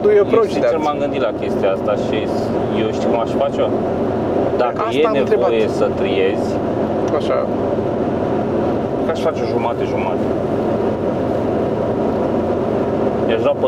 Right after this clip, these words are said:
Speaker 2: ăia mai slabi și pe ăia mai buni.
Speaker 1: Capetele, adică vârfurile.
Speaker 2: Capetele.
Speaker 1: Deci încercați, dacă vreți să vă înscrieți la chestia asta, să fiți ori foarte buni, ori extrem de proști. Dacă
Speaker 2: Nu
Speaker 1: puteți,
Speaker 2: știu,
Speaker 1: luați
Speaker 2: nu,
Speaker 1: un
Speaker 2: nu,
Speaker 1: creion
Speaker 2: nu,
Speaker 1: și
Speaker 2: nu,
Speaker 1: aruncați
Speaker 2: da.
Speaker 1: pe hârt-,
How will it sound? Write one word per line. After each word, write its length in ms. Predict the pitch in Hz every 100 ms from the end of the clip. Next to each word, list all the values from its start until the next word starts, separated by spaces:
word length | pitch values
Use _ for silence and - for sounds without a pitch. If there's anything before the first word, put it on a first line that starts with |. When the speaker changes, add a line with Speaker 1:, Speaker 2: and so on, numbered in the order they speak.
| 127 127
Speaker 2:
ăia 140 | 127
mai 180 | 113 107
slabi 400 | 123 113 127 - - - - - - - - -
și 60 | -
pe 60 | 131 135
ăia 120 | 113
mai 200 | 117 107 95
buni. 140 | - - - - - - - 220 - - - - - -
Speaker 1:
Capetele, 400 | - 156 117 117
adică 180 | 117 123 131
vârfurile. 400 | 143 131 123 123
Speaker 2:
Capetele. 260 | 117 107 - - - - - - - - - - - -
Speaker 1:
Deci 160 | - -
încercați, 400 | 175 175 - 185
dacă 140 | 185
vreți 140 | 180 190
să 60 |
vă 60 | 196 175
înscrieți 260 | - 185
la 80 | 170 151
chestia 220 | 156 170
asta, 160 | 170 196
să 120 | -
fiți 220 | - 180 185
ori 100 | -
foarte 280 | 190 185 165
buni, 140 | 190 190 175
ori 80 | 180
extrem 320 | 160 175 165
de 100 | 165 - -
proști. 380 | 123 127 - - - - - - - - - - - - - 110 123
Dacă 120 | 147 160
Speaker 2:
Nu 80 |
Speaker 1:
puteți, 220 | 180 175 135
Speaker 2:
știu, 60 |
Speaker 1:
luați 160 | 151 143
Speaker 2:
nu, 60 | 120
Speaker 1:
un 80 | 123
Speaker 2:
nu, 60 |
Speaker 1:
creion 280 | 147 170 185
Speaker 2:
nu, 60 | 208
Speaker 1:
și 60 | 202
Speaker 2:
nu, 40 |
Speaker 1:
aruncați 360 | 180 170 196 190
Speaker 2:
da. 40 |
Speaker 1:
pe 60 | 185 156
hârt-, 220 | 165